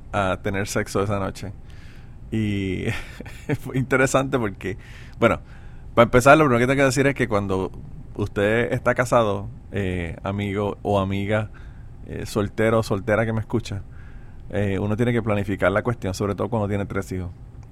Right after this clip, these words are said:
Pero anyway, el caso fue que habíamos, habíamos quedado en eso. Y yo, pues nada, estaba ya listo para la acción. Y le mandé un mensaje a, a mi novia, a mi novia, <laughs> mira, a mi esposa, también fue mi novia, que, que decía,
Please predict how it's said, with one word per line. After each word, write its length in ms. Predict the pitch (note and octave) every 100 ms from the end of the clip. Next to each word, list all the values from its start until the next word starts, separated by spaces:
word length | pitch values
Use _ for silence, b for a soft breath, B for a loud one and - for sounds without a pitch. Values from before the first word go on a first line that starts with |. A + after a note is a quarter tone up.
| - - - - - -
Pero 140 | G#2 A2
anyway, 280 | G#2+ F2
el 100 | E2
caso 220 | - G2+ A2
fue 140 | G2+
que 120 | -
habíamos, 300 | F#2 F#2 G#2+ -
habíamos 300 | G2+ G#2+ B2
quedado 320 | C3 B2+ C3+
en 60 | C#3
eso. 320 | D3+ C3+ A#2+ B B B B B B B
Y 200 | - A#2
yo, 500 | G#2+ C3 D#3+ D3 C3+ A2+
pues 220 | G#2+ G#2
nada, 300 | G2 F#2+ D3
estaba 380 | A2+ - G#2 A2+
ya 340 | A#2 A#2 B2+ A2
listo 440 | G#2+ A#2+ A#2+ B2+
para 180 | B2 B2
la 60 | B2
acción. 420 | - B2 G#2 G#2+ - - -
Y 100 | -
le 100 | G#2
mandé 240 | G2 F#2+ G2+
un 80 | G#2
mensaje 460 | A#2 A2+ A#2 B2
a, 160 | A2 G2+
a 120 | G#2
mi 120 | A2
novia, 340 | A2 G#2+ F#2+ -
a 40 |
mi 140 | G2 F2
novia, 340 | E2+ E2 G2
<laughs> 40 | G2+
mira, 160 | A#2+ -
a 120 | D3+ -
mi 60 |
esposa, 520 | F3 - A2+ A#2+ F2+
también 320 | F2 F2+ G2+ A2+
fue 120 | A2
mi 100 | F#2
novia, 320 | F#2+ F#2 F#2 - B B B B B B B -
que, 720 | B2+ A2+ A2+ G#2 G2 F#2+ G2 - -
que 160 | - A2+
decía, 920 | A2 G#2+ A2 G#2+ G#2+ G#2+ G2+ F2+ F2